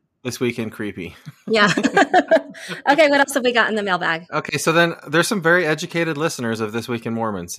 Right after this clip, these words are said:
Speaker 1: And
Speaker 2: Oh, good.
Speaker 1: this, this listener pointed out, um, some details about the Ensign Peak stuff when we were talking about the church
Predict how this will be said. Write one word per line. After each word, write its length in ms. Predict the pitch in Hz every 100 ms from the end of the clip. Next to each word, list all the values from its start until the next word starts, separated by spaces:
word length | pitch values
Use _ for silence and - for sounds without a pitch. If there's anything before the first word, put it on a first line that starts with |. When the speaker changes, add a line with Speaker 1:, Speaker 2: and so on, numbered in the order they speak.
| _
Speaker 1:
And 400 | 123 123 120 117 - _
Speaker 2:
Oh, 120 | 320 381
good. 100 | 427
Speaker 1:
this, 220 | 175 - -
this 260 | 143 151 -
listener 400 | 151 151 156 147
pointed 380 | - 151 151 139
out, 360 | 135 127 - 127
um, 240 | 123 123
some 260 | - 127 120
details 560 | 135 160 170 165 151
about 360 | 127 127 127 127
the 140 | 131 127
Ensign 460 | 135 - 131 127
Peak 340 | - 139 131 -
stuff 400 | - 143 147 135
when 100 | 131
we 80 |
were 100 | 127
talking 360 | 120 127 127 127
about 220 | 123 120
the 60 | 117
church 560 | - 143 143 139 -